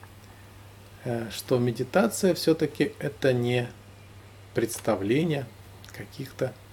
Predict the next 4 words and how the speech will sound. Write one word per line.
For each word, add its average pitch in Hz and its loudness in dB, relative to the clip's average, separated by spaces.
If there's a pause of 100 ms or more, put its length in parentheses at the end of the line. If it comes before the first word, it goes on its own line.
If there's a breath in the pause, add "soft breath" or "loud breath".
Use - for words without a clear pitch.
(1000 loud breath)
красивых 117 0
картинок 147 -4
в 117 -8
голове, 117 0